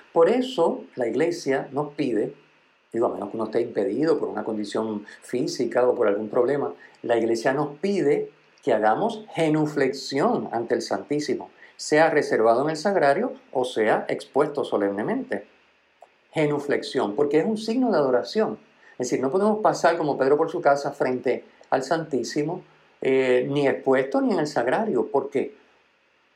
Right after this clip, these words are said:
Porque sería decir, "Ahí no está Dios".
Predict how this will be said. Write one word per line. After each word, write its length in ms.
Porque 260
sería 340
decir, 640
"Ahí 160
no 140
está 180
Dios". 520